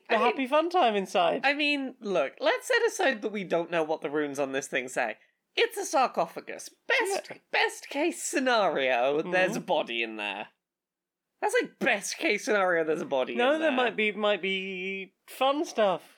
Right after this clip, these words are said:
Speaker 1: I don't know, that's, that's a very
Speaker 2: Gems.
Speaker 1: head and legs and arms
Speaker 2: Jewels.
Speaker 1: and body shape and size.
Speaker 2: It could be anything.
Speaker 1: Well, I mean, look,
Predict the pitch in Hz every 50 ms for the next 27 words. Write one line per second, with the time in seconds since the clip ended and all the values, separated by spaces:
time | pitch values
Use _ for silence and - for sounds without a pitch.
0 | _ _ _ _ - 214 226 247 262 254 240 214 185 214 220 208 - - - -
1 | 226 226 233 254 254 262 262 254 254 233 214 190 175 254 233 233 220 - - 220
2 | 233 226 226 214 214 214 226 226 214 202 196 180 214 208 208 208 214 233 240 220
3 | 214 208 190 180 175 - 208 190 175 196 190 190 175 - - 220 214 196 170 180
4 | 165 151 170 - - 190 175 160 131 - - 147 139 131 - - 165 143 127 117
5 | 113 117 120 120 - - - 285 403 - - 427 349 330 320 302 277 269 247 233
6 | 220 202 175 - 196 185 175 165 156 151 160 - _ 370 427 370 - - 285 311
7 | 320 311 320 311 320 277 254 247 233 247 254 226 190 - -